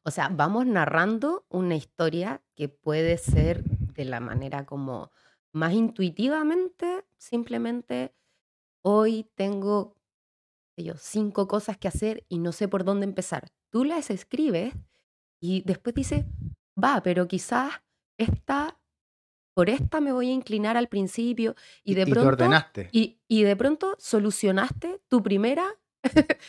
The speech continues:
Speaker 1: como barrera, ¿cachai? Entonces, eh, frente a lo que, eh, barreras que uno se va poniendo también y cómo uno viene preconcebido, igual cuando alguien te dice, eh, que eres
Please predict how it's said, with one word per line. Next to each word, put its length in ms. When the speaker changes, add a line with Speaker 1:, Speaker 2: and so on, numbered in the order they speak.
Speaker 1:
como 280
barrera, 800
¿cachai? 440
Entonces, 580
eh, 380
frente 300
a 40
lo 120
que, 280
eh, 340
barreras 420
que 100
uno 100
se 120
va 100
poniendo 340
también 480
y 140
cómo 280
uno 160
viene 220
preconcebido, 640
igual 280
cuando 240
alguien 240
te 100
dice, 760
eh, 320
que 100
eres 300